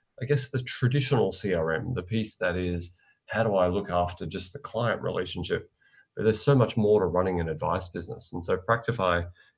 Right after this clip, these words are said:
is, we use the term business management platform. We have C R M at our core, but we provide technology that allows you to run every aspect of the firm. And we, we hook in and integrate,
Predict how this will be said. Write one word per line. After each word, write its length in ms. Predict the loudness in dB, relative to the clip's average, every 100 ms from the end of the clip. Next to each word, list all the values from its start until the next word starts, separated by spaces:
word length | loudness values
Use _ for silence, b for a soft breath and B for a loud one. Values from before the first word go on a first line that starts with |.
| -8
is, 260 | -4 -2 0
we 120 | 2
use 200 | 2 0
the 60 |
term 280 | -6 -2 -2
business 380 | 0 0 0 2
management 460 | 2 2 0 -6 -8
platform. 440 | -8 -6 -8 -8 -10
We 60 | -6
have 100 | -4
C 220 | 2 4
R 160 | 6 6
M 100 | 4
at 80 |
our 140 | 0 -2
core, 500 | -4 2 6 6 4 -2 b b _
but 120 | -10 -6
we 120 | -6
provide 560 | -4 -2 2 2 2
technology 640 | 0 -4 -2 0 0 -2 -6
that 160 | -6
allows 540 | -4 -2 2 2 0 -4
you 180 | -6 -6
to 360 | -6 -4 -4 -6 _ _
run 240 | 0 2 4
every 260 | 4 4
aspect 400 | 0 -4 -12 -14
of 80 | -16
the 60 | -14
firm. 300 | -10 -10 -10 -14
And 100 | -8
we, 300 | -6 -6 -8 -14
we 160 | -16 -10
hook 220 | -12 -6
in 240 | -2 -2
and 120 | -4 -8
integrate, 440 | -8 -2 -2 -2